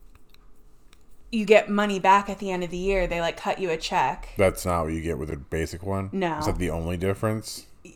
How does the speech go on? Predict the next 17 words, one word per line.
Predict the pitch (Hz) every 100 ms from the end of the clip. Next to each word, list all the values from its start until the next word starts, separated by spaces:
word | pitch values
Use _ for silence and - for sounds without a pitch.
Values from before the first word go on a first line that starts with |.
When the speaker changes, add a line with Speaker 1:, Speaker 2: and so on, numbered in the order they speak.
| -
Speaker 1:
And | 214 208
there | 208
are, | 202
like, | 196 190
other | 175 175
things, | 170 160 160 175
like, | 175 -
other | 156 156
perks. | - 156 165 - - - - -
Speaker 2:
Well, | 80 80
what | 76 73 73
are | 76
those | 78 82 80
perks? | - 98 185
Speaker 1:
I'm | 190
not | 190 170
sure. | - 202 180 147 151 175